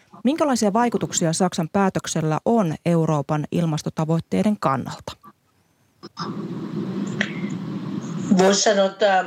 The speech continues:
Speaker 2: tämä on vähän sama asia, että kun mikä on jouluherkuttelun vaikutus koko vuoden dieettiin.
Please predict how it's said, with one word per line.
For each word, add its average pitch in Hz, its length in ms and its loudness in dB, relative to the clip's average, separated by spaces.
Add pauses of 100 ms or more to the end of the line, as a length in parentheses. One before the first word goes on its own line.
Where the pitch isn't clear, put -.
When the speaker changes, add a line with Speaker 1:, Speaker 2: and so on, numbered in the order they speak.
(520)
Speaker 2:
tämä 196 160 2
on 190 60 0
vähän 196 220 2
sama 196 360 2
asia, 160 300 -2
että 147 180 -10
kun 160 300 -4
mikä 170 320 2
on 156 320 0
jouluherkuttelun 160 1000 0
vaikutus 147 560 0
koko 156 360 0
vuoden 147 460 0
dieettiin. 135 760 -8